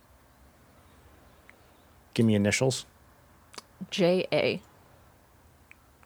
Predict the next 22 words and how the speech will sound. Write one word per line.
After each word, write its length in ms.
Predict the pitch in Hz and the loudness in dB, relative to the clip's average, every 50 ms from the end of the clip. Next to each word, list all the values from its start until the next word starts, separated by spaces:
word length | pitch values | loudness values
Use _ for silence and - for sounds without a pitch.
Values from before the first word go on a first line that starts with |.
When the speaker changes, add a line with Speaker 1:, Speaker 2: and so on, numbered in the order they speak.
| - _ _ - _ _ _ _ _ _ _ _ _ - | -20 _ _ -20 _ _ _ _ _ _ _ _ _ 0
Speaker 1:
Yeah, 160 | 104 90 87 | 2 2 2
I'm, 120 | 90 101 104 | 2 0 -2
okay, 180 | 101 - 87 | -2 -2 -4
I'm 80 | 85 87 | -4 -4
not 140 | 87 85 - | -6 -8 -8
gonna 100 | 90 85 | -10 -10
be 40 | 82 | -10
able 60 | 80 | -10
to 60 | 78 - | -10 -12
say 80 | 82 | -14
it. 80 | 78 - - - - - _ _ _ _ _ _ _ _ | -14 -16 -20 -20 -20 -20 _ _ _ _ _ _ _ _
Speaker 2:
Yeah, 180 | - 156 - - - | -2 -2 -2 -2 -4
it's, 220 | - 131 - - | -4 -6 -2 0
uh, 160 | 151 151 143 131 | 0 2 0 0
John 340 | - - 165 151 160 175 | 2 2 4 4 4 4
Avila? 540 | 180 170 165 151 147 147 160 220 269 311 370 415 415 - - - - - - - - - - - - - - - | 2 0 0 -2 -4 -4 -2 -2 -2 -2 -4 -4 -8 -12 -16 -20 -20 -20 -20 -20 -20 -20 -20 -20 -20 -20 -20 -14
I 40 | - | -8
don't 80 | - - | 8 12
know. 60 | 165 | 12
Speaker 1:
Oh, 180 | 185 196 190 170 | 12 12 12 12
yes. 420 | 147 139 175 175 127 - - - - | 12 12 12 12 12 12 8 2 0
Okay. 300 | 143 127 147 131 120 127 | 2 6 6 6 6 4